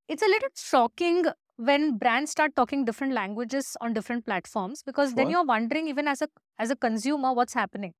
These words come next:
Speaker 2: Yeah,
Speaker 1: You
Speaker 2: who's
Speaker 1: know, where
Speaker 2: this?
Speaker 1: did the brand get lost suddenly?
Speaker 2: Sure.
Speaker 1: And how can it be a little
Speaker 2: You still have to have a degree of cohesion and, let's say, consistency and
Speaker 1: You have
Speaker 2: coherence,
Speaker 1: to,
Speaker 2: of
Speaker 1: no? You
Speaker 2: course.
Speaker 1: have to. I
Speaker 2: Yeah,
Speaker 1: mean, I
Speaker 2: of
Speaker 1: don't, <laughs>
Speaker 2: course.
Speaker 1: I don't know a
Speaker 2: No, as a
Speaker 1: better
Speaker 2: brand marketing, I think it's very,
Speaker 1: articulation, but yeah.
Speaker 2: um,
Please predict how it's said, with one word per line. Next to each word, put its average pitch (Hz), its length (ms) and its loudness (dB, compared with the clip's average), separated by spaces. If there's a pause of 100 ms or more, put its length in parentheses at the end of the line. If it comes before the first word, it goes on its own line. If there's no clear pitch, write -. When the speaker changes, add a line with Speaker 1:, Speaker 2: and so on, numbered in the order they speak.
Speaker 2:
Yeah, 107 100 -6
Speaker 1:
You 110 80 -2
Speaker 2:
who's 226 80 -4
Speaker 1:
know, 233 140 2
where 233 200 2
Speaker 2:
this? - 20 -
Speaker 1:
did 254 80 -2
the 302 60 0
brand 226 280 2
get 220 140 0
lost 202 240 -2
suddenly? 190 400 -4
Speaker 2:
Sure. 240 100 0
Speaker 1:
And 233 140 -6 (200)
how 262 180 6
can 339 160 2
it 285 160 -2
be 285 160 2
a 269 80 4
little 254 240 -2
Speaker 2:
You 294 60 -2
still 185 180 -2
have 147 140 -2
to 147 60 0
have 139 100 2
a 131 60 2
degree 113 240 0
of 120 100 -4
cohesion 110 580 -2
and, 117 300 -2 (200)
let's 104 160 -6
say, 123 60 0
consistency 110 640 -4
and 320 60 2
Speaker 1:
You 381 60 4
have - 60 -6
Speaker 2:
coherence, 98 380 2
Speaker 1:
to, 320 80 0
Speaker 2:
of 220 80 -2
Speaker 1:
no? 226 60 -4 (160)
You 311 60 2
Speaker 2:
course. 285 100 0
Speaker 1:
have 330 220 -2
to. 330 100 -10
I - 80 -4
Speaker 2:
Yeah, 220 60 -2
Speaker 1:
mean, 240 160 2
I 247 100 2
Speaker 2:
of 233 40 2
Speaker 1:
don't, 277 120 4
<laughs> - 100 -2
Speaker 2:
course. 330 200 2
Speaker 1:
I 311 160 4
don't 285 260 0
know 311 100 -2
a 277 60 -2
Speaker 2:
No, 165 60 0
as 180 120 4
a 175 40 6
Speaker 1:
better - 60 4
Speaker 2:
brand 143 200 2
marketing, 180 260 0
I 185 60 2
think 185 120 -2
it's 233 100 0
very, 294 140 4
Speaker 1:
articulation, 285 320 2
but 254 200 2
yeah. 262 240 4
Speaker 2:
um, 214 160 -8